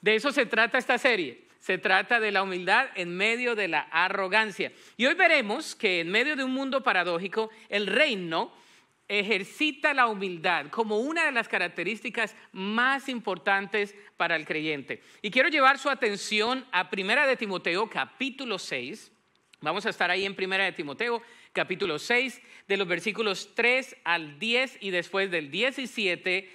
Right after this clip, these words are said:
al diecinueve, Primera Timoteo, capítulo seis, donde el apóstol Pablo le sigue hablando a su pupilo, a su discípulo Timoteo, acerca de cómo vivir la vida cristiana, cuáles son los valores del reino y cómo podemos practicar nosotros como familia de la fe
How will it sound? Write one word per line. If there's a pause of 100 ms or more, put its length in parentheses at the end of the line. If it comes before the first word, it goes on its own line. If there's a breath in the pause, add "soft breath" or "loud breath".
(160 loud breath)
al
diecinueve, (260 loud breath)
Primera
Timoteo,
capítulo (200 loud breath)
seis, (240 loud breath)
donde
el
apóstol
Pablo
le
sigue
hablando
a
su
pupilo,
a
su
discípulo
Timoteo, (240 loud breath)
acerca (160 loud breath)
de
cómo
vivir
la
vida
cristiana, (160 loud breath)
cuáles
son
los
valores
del
reino (180 loud breath)
y
cómo
podemos
practicar
nosotros
como
familia
de
la
fe